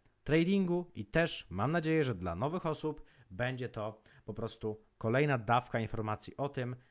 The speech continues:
w jak to wszystko jest skuteczne i oczywiście transparentne, bo na tym mi zależy najbardziej, bo też kiedyś szukałem miejsca, które po prostu będzie krok po kroku mi pokazywało, jak co zrobić i, i żeby wszystko było jak najbardziej na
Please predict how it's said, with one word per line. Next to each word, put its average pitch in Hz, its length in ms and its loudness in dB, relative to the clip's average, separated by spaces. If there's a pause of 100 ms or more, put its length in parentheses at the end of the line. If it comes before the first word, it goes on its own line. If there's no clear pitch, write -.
(120)
w 95 100 -12
jak 151 200 0
to 139 80 -4
wszystko - 340 -6
jest - 160 -4
skuteczne 147 560 -6
i 123 100 -6
oczywiście 117 400 -6
transparentne, 147 680 -4
bo 135 80 -4
na 135 80 -4
tym 127 160 -6
mi 123 80 -4
zależy 117 260 -2
najbardziej, 139 560 -2 (240)
bo 127 100 -6
też 147 220 -4
kiedyś 127 240 -2
szukałem 123 400 -2
miejsca, 120 360 -2
które 110 200 -4
po 98 40 -10
prostu 107 260 -8
będzie 101 260 -4
krok 143 300 -4
po 135 120 2
kroku 131 280 -4
mi 123 100 0
pokazywało, 131 760 0 (340)
jak 127 280 2
co - 160 -6
zrobić 139 580 -4 (220)
i, 104 260 -8
i 131 80 -2
żeby 135 220 2
wszystko - 460 -4
było 110 160 -4
jak 117 200 -2
najbardziej 95 520 -4
na 82 300 -8